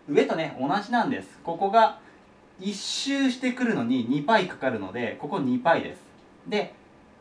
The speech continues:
その半分、ここがパイ。で、その前が二分の三パイで、ちょっと被ってごめんね。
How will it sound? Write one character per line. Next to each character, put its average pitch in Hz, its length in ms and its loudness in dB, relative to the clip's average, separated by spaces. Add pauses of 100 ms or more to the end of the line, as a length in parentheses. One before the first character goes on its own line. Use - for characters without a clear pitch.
(300)
そ 185 80 -10
の 185 100 -4
半 190 200 0
分、 147 100 -4
こ 143 120 -6
こ 151 40 -8
が 156 180 -6
パ 185 160 4
イ。 123 200 -2
で、 147 60 -16
そ 165 140 -6
の 170 120 -2
前 165 320 0
が 139 280 2 (720)
二 127 280 0
分 180 320 -4
の 180 120 -2
三 165 460 -2 (120)
パ 180 160 2
イ 135 120 0
で、 185 280 -4 (440)
ち - 80 -16
ょ 147 40 -4
っ - 20 -6
と 147 140 -4
被 - 40 -4
っ 160 40 -8
て 147 60 -4
ご 113 80 -6
め 101 60 -8
ん - 20 -10
ね。 - 160 -10